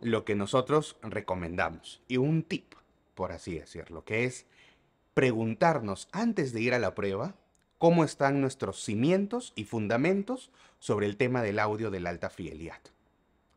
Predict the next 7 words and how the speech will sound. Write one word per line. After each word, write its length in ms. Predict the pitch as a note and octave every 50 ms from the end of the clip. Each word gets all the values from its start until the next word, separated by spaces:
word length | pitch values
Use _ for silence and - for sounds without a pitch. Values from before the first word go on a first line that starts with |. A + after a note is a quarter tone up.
| _ -
Cosas, 460 | A#3 A#3+ A#3+ A#3+ G3+ - - - _ _ _ _ _ _ _ _ _ _ _ _ _ _ _ _ _ -
algunas 380 | - D3+ E3+ G#3+ A3 G#3+ -
simples, 380 | - F3+ D#3+ D#3+ D#3+ F3 F3 -
algunas 360 | B2 A2 B2 C3 C3 A#2+ -
no 220 | G#2 G2 G2+ B2
tanto, 460 | C3 - B2+ A2+ G#2 G2+ - B2+ - -
pero 280 | - G2 F#2 D#2 -